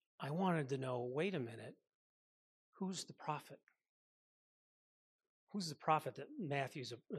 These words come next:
that's referring to here? And he's referring to Isaiah. So let's turn to Isaiah seven, ten through fourteen.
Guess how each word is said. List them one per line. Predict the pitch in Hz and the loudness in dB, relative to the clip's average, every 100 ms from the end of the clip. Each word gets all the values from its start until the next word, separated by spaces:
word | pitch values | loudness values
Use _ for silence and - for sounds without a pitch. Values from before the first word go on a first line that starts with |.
| 131 | -4
that's | 123 117 - | -6 -8 -10
referring | 226 135 123 165 165 143 | -4 -4 -2 2 2 2
to | 120 | -2
here? | 110 120 | 0 0
And | 127 | 0
he's | 127 | -2
referring | 127 117 - 202 165 143 143 131 | -4 -4 2 4 4 0 -2 0
to | 117 120 143 _ | 0 0 -6 _
Isaiah. | 127 117 160 165 147 - _ _ _ _ _ _ - | -6 -4 -2 -2 -4 -8 _ _ _ _ _ _ 0
So | - | 2
let's | 135 139 | 4 4
turn | - 175 156 | 4 6 8
to | 135 | 10
Isaiah | 127 120 143 151 147 | 8 6 6 6 4
seven, | - 160 135 120 120 - _ _ _ _ _ _ _ | 6 6 6 4 -2 -8 _ _ _ _ _ _ _
ten | - 143 | 6 6
through | 127 143 | 6 0
fourteen. | - 139 127 - 143 117 | 4 4 4 2 2 0